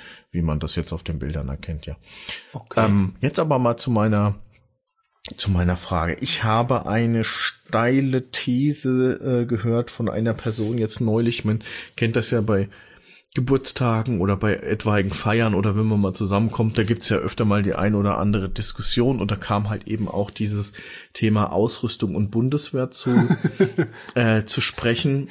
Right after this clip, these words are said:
Speaker 1: und das ist ja schon so ein, so ein heißes Eisen, weil im
Speaker 2: Ja.
Speaker 1: Prinzip gibt, ist ja so die landläufige Meinung, sage ich mal, die Bundeswehr ist schlecht ausgerüstet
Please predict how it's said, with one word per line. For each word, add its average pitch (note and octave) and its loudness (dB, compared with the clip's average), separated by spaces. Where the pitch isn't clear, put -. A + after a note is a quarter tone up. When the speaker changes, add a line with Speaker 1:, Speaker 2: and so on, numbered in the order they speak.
Speaker 1:
und A#2 2
das A#2 0
ist B2+ -2
ja C3 2
schon B2+ 2
so B2 2
ein, A2 -2
so - -2
ein G2+ 2
heißes G#2 0
Eisen, G#2+ 0
weil G#2 2
im F#2+ 0
Speaker 2:
Ja. G2 2
Speaker 1:
Prinzip G2 -4
gibt, - -12
ist - -4
ja G#2+ 2
so G#2+ -4
die G#2+ 0
landläufige A2 0
Meinung, G#2 0
sage G#2 0
ich G#2 -4
mal, G2+ 0
die F#2 0
Bundeswehr F#2+ -2
ist E2 -6
schlecht - -2
ausgerüstet C3 0